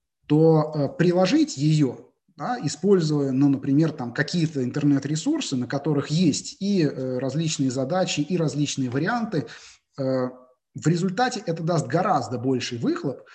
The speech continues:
чем, э, ситуация, когда человек, ну, вроде как имеет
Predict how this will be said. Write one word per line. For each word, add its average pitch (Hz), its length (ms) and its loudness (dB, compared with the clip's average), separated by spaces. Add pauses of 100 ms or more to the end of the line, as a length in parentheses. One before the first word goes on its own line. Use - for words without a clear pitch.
(180)
чем, 143 580 2
э, 123 560 -4
ситуация, 170 540 -2
когда 131 680 -2
человек, 135 840 -2
ну, 160 160 4
вроде 156 340 6
как 135 320 -4
имеет 151 480 6